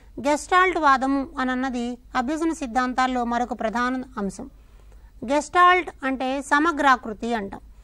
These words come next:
సమగ్రంగా ఉండడము అంటే మొత్తంగా చూడడం అని. అంటే అంతర్దృష్టి అభ్యసనంలో ప్రధానమైనటువంటి విశేషంగా ఇక్కడ మనకి ఇది కనిపిస్తుంది. అంటే ఇన్సైట్ లేదా అంతర్దృష్టి అన్న భావనను ముందుగా మనం అర్థం చేసుకోవాలి.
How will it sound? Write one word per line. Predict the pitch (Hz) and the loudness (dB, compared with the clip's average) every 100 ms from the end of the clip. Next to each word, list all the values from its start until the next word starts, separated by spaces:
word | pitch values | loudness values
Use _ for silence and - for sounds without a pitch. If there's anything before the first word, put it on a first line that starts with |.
| - - - | -20 -20 -20
సమగ్రంగా | - 294 330 359 381 370 359 330 | -4 0 2 2 4 4 6 4
ఉండడము | 302 285 285 285 294 | 4 0 0 0 -2
అంటే | 262 269 | -4 -2
మొత్తంగా | 285 254 254 311 320 302 | -2 -2 -2 0 6 4
చూడడం | 285 240 214 220 208 | 4 -2 0 -2 -2
అని. | 185 254 - - | -8 -12 -12 -8
అంటే | 269 262 247 254 - - - | -4 -4 -6 -8 -14 -18 0
అంతర్దృష్టి | 285 311 381 381 381 - 330 | 0 2 2 2 0 0 -2
అభ్యసనంలో | 262 302 294 294 285 | 0 -2 -2 -2 -2
ప్రధానమైనటువంటి | 294 254 240 277 302 311 302 277 277 254 | -2 0 0 0 0 -2 -4 -4 -4 -4
విశేషంగా | 247 233 262 240 262 254 | -6 -6 -8 -6 -2 -2
ఇక్కడ | 240 226 | -2 -4
మనకి | 233 233 240 | -8 -8 -8
ఇది | 254 370 | -6 -4
కనిపిస్తుంది. | - 240 202 190 - 196 269 - - - - - - - - - - | -2 -4 -4 -8 -12 -14 -16 -20 -20 -20 -20 -20 -20 -20 -20 -10 -2
అంటే | 302 277 - | -2 -2 -4
ఇన్సైట్ | 311 370 370 392 359 359 - - | 2 4 4 4 4 2 -6 -6
లేదా | 285 311 302 | 0 4 4
అంతర్దృష్టి | 294 277 294 339 302 311 - 330 | 4 2 0 0 -2 -4 -4 -2
అన్న | 285 | 0
భావనను | 254 254 269 302 311 | 2 4 4 4 -2
ముందుగా | 269 269 277 262 | -2 -2 0 0
మనం | 247 247 247 | -2 -4 -4
అర్థం | 233 202 226 | -4 -4 -4
చేసుకోవాలి. | 220 190 - - 202 | -6 -8 -10 -10 -10